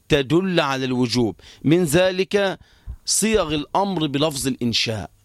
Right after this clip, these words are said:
ما معنى ذلك؟ كقو-، ك-، كفعل الأمر، فعل الأمر يفي-، يفيد الوجوب، كقوله تعالى: "وأقيموا الصلاة".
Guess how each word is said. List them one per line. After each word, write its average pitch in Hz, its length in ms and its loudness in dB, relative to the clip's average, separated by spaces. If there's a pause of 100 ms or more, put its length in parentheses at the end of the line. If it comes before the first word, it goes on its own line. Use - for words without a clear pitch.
ما 170 200 -2
معنى 156 260 -2
ذلك؟ 117 360 0 (300)
كقو-، 208 360 0 (100)
ك-، 143 300 2
كفعل 165 540 -2
الأمر، 139 480 -2 (300)
فعل 175 320 -2
الأمر 147 400 0
يفي-، 147 540 0
يفيد 151 400 0
الوجوب، 131 500 0 (200)
كقوله 180 440 0
تعالى: 151 640 -2
"وأقيموا 131 720 -2
الصلاة". 98 520 -4